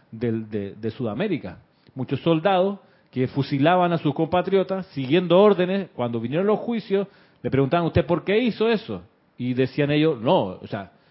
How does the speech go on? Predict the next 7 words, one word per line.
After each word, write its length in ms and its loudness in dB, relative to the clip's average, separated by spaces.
yo 180 -8
seguí 320 2
indicaciones. 720 2
A 60 -6
mí 100 -4
me 140 2
dijeron, 580 2